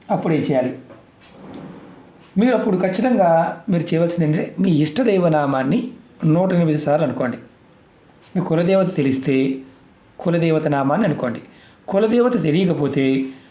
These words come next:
ఒకవేళ మీ పెద్దలు ఎవరైనా ఉంటే, అంటే మీ తాతలు ఎవరైనా ఉన్నా, మీ బాబాయిలు వాళ్ళ, వాళ్ళ అంటే మీ చుట్టాల్లో రిలేషన్లో బాగా పెద్దవారు ఎవరైనా ఉన్నా వారిని అడిగి తెలుసుకోండి. ఒకవేళ మీకు తెలియలేదు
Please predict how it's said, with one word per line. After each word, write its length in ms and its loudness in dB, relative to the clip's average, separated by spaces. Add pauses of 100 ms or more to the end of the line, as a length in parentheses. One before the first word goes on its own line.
(180)
ఒకవేళ 360 2
మీ 120 2
పెద్దలు 320 0
ఎవరైనా 280 2
ఉంటే, 380 -8 (220)
అంటే 160 2
మీ 120 2
తాతలు 640 0
ఎవరైనా 300 0
ఉన్నా, 360 -2 (520)
మీ 120 2
బాబాయిలు 560 2
వాళ్ళ, 320 0 (120)
వాళ్ళ 240 0 (200)
అంటే 280 -2
మీ 80 2
చుట్టాల్లో 720 0 (440)
రిలేషన్లో 720 0 (380)
బాగా 520 0 (120)
పెద్దవారు 360 2
ఎవరైనా 260 2
ఉన్నా 340 -2 (460)
వారిని 580 0 (240)
అడిగి 180 0
తెలుసుకోండి. 420 -4
ఒకవేళ 540 2
మీకు 220 2
తెలియలేదు 840 0